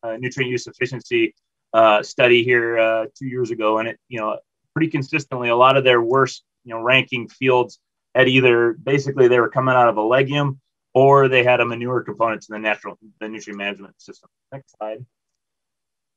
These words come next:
So what can we do? And, and, and so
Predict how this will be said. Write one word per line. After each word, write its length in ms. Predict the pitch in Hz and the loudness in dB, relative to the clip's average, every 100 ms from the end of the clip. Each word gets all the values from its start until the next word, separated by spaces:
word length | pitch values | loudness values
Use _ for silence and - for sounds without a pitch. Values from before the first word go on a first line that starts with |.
| _ _ _ - | _ _ _ 4
So 80 | |
what 140 | 170 220 | 6 6
can 120 | 226 | 4
we 100 | 196 | 4
do? 340 | 165 175 - - - | 6 6 6 -4 2
And, 420 | 165 160 160 165 170 | 4 6 4 2 -2
and, 400 | 160 151 151 151 - | 2 2 2 -4 -10
and 140 | 156 | -10
so 480 | 143 165 151 156 | 2 4 6 4